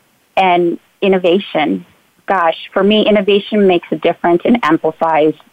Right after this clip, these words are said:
positive impact. Those are the two things that innovation does. And it can be described in three words: decarbonization, diversification, and digitalization.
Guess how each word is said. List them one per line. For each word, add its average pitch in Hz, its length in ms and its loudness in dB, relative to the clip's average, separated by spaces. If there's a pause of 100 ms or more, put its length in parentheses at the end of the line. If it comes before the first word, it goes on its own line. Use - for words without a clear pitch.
(160)
positive 151 420 -4
impact. - 460 -2
Those 202 180 0
are 202 100 2
the 170 100 -2
two 170 200 -2
things 160 260 0
that 156 140 0
innovation 151 540 0
does. 151 220 -2 (640)
And 156 540 2
it 175 160 0
can 180 220 2
be 175 160 2
described 170 560 -2
in 170 100 2
three 165 220 0
words: 190 260 0 (140)
decarbonization, 170 1000 0 (260)
diversification, 165 1080 -2
and 165 180 2
digitalization. 160 1000 -2